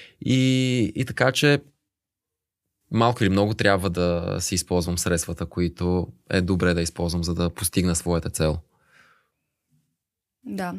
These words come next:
Speaker 2: аз с това също много съм съгласна, но някак ми липсва отговорността. Тоест, а, много е лесно да бъдеш оратор в социалните мрежи, но никой не поема отговорността от това, че, че ти влияеш на някаква публика.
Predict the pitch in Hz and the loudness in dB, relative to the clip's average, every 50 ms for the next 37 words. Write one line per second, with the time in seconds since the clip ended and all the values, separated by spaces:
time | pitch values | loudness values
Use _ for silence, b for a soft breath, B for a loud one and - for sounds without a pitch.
0 | 214 - - 247 - - - 285 269 - - 233 233 247 - - 247 - - - | -8 -6 -6 -4 -2 -2 -2 -2 -4 -4 -2 0 0 0 0 -2 -6 -6 -6 -4
1 | 247 240 233 220 214 214 - - 202 185 - 190 180 - 190 185 185 185 - 233 | -2 -2 -2 -2 -2 -4 -4 -4 -6 -6 -6 -6 -2 0 2 2 0 0 -2 -2
2 | 240 240 233 220 214 208 202 208 B B B B B B B B 233 247 262 - | 0 0 0 0 -2 -4 -6 -10 B B B B B B B B -2 -2 -2 -2
3 | 269 - - 240 220 220 226 233 - - - 240 233 240 233 226 220 214 - - | -4 -4 -2 -2 0 0 0 -2 -2 -4 -4 -2 -2 -2 -2 -2 -2 -4 -4 -4
4 | 202 190 185 202 185 175 185 180 175 175 165 - - - 160 151 156 - _ _ | -2 -2 0 -2 -2 -2 -4 -4 -4 -4 -4 -4 -4 -4 -4 -4 -6 -12 _ _
5 | _ b b b b b b b b - 226 240 254 247 - - 247 233 214 214 | _ b b b b b b b b -4 -2 -2 -2 -4 -6 -6 -6 -6 -4 -2
6 | 214 220 233 233 269 247 233 226 226 214 - 233 220 202 190 202 196 214 202 - | 0 0 2 4 4 4 4 2 2 0 0 -2 0 0 0 0 -2 -2 -4 -4
7 | 202 196 185 185 180 185 185 175 170 170 165 - - - 180 175 170 - 185 170 | -4 -2 0 -2 -2 -2 -6 -8 -8 -10 -12 -12 -10 -10 -10 -8 -4 -2 -2 -2
8 | 170 170 160 175 165 160 165 165 170 180 185 190 226 233 240 233 220 214 214 214 | -2 -2 -4 -4 -4 -4 -2 -2 -2 -2 -2 -2 -2 -2 -2 -2 -2 -4 -6 -6
9 | 214 214 214 b b b b b b 233 240 240 - 277 254 240 233 - 226 226 | -8 -10 -12 b b b b b b -4 -2 0 2 2 2 2 2 0 0 0
10 | 233 240 233 220 202 190 202 190 196 190 190 190 175 - - 220 220 214 208 214 | 2 2 0 0 -2 -2 -4 -4 -4 -4 -4 -4 -4 -4 -2 -2 -2 -2 -4 -6
11 | - 190 208 208 214 202 196 - _ _ _ - - 208 - - - - 240 220 | -6 -4 -4 -4 -4 -6 -10 -14 _ _ _ -8 -8 -8 -8 -8 -4 -2 -2 -2
12 | 196 190 196 202 202 208 220 214 - 214 190 180 180 180 - _ - 175 - - | 0 0 2 4 4 4 4 2 0 -2 -2 -4 -4 -6 -10 _ -16 -14 -12 -10
13 | 170 160 160 160 147 - 151 143 | -8 -4 -4 -4 -4 -4 -6 -10